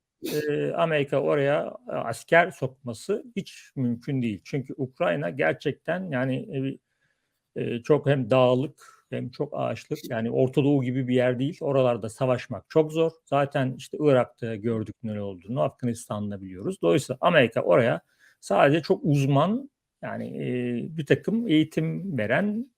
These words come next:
Speaker 2: askerler sokabilir ama direkt oraya, eee, s-, girmez. Ama Ukrayna'nın da tabii öyle bir te-, şey, savaşabilecek nüfusu var, askeri var. Yani bir Irak, bir Afganistan gibi bir yer değil, eee, tabii ki.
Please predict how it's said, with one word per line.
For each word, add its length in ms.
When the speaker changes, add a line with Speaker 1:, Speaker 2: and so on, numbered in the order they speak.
Speaker 2:
askerler 580
sokabilir 480
ama 280
direkt 280
oraya, 440
eee, 260
s-, 160
girmez. 420
Ama 260
Ukrayna'nın 760
da 60
tabii 220
öyle 160
bir 120
te-, 240
şey, 280
savaşabilecek 800
nüfusu 640
var, 200
askeri 460
var. 200
Yani 260
bir 120
Irak, 320
bir 140
Afganistan 540
gibi 160
bir 80
yer 220
değil, 220
eee, 680
tabii 300
ki. 220